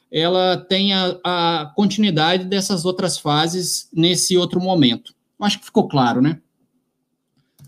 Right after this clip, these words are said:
É, ó, pra,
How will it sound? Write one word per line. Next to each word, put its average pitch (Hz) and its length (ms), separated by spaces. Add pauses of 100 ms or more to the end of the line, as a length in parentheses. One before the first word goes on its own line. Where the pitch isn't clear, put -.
(420)
É, 156 520 (600)
ó, 185 300
pra, 190 580